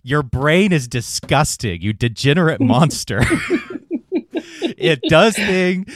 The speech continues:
It, Substack does things on the back end that make life easier for me. What is so <laughs> Okay. Um,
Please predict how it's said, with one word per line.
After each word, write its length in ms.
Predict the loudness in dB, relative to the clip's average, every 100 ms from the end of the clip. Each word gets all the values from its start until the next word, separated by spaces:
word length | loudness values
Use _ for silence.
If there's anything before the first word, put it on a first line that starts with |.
| -12
It, 280 | -6 -6 -8 -18
Substack 800 | -14 -6 -6 -6 -8 -8 -8 -4
does 260 | -2 -2
things 440 | -4 -4 -2 -4 -6 -8
on 180 | -8
the 120 | -8 -10
back 520 | _ 0 2 0 -2
end 460 | -4 -4 -6 -10 -16 _ _
that 200 | -8 -6
make 280 | -2 -2 -2
life 380 | -4 -2 -4 -6
easier 500 | -6 -6 -4 -4 -6
for 240 | -8 -10
me. 540 | -8 -6 -6 -10 -14 -20 _ _
What 380 | -18 -4 0 2
is 180 | 0 -2
so 380 | -8 -2 0 0 -2 -10 -12 -14 -16 -18 -16
<laughs> 800 | -18 -18 -20 -20 _ -20 -20 -18
Okay. 400 | -16 -14 -12 -12 -16 -20 _ -20 -20 _
Um, 380 | 0 2 0